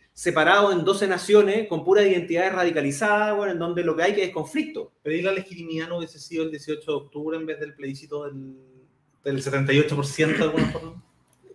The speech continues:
Speaker 1: Sí, pero sí, pero, pero en el momento de la elección, probablemente, de los convencionales y la instalación de la
Speaker 2: Votó un
Speaker 1: misma.
Speaker 2: cuarenta y dos por ciento. O sea, igual tiene poca.
Speaker 1: Sí,
Speaker 2: O sea, ya
Speaker 1: tiene
Speaker 2: hemos
Speaker 1: razón, el, el plebiscito, claro, votó un cincuenta y uno por ciento.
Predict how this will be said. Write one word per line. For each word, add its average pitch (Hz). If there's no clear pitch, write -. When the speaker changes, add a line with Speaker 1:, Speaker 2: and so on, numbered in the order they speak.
Speaker 1:
Sí, 269
pero 214
sí, 196
pero, 190
pero 190
en 190
el 185
momento 196
de 220
la 208
elección, 170
probablemente, 123
de 123
los 123
convencionales 127
y 139
la 135
instalación 139
de 196
la 190
Speaker 2:
Votó 190
un -
Speaker 1:
misma. -
Speaker 2:
cuarenta 135
y 131
dos 135
por -
ciento. 135
O -
sea, 131
igual 156
tiene 180
poca. 170
Speaker 1:
Sí, 240
Speaker 2:
O 175
sea, 147
ya -
Speaker 1:
tiene 262
Speaker 2:
hemos 269
Speaker 1:
razón, 156
el, 147
el 175
plebiscito, 202
claro, 151
votó 151
un 170
cincuenta 170
y 165
uno 170
por 185
ciento. -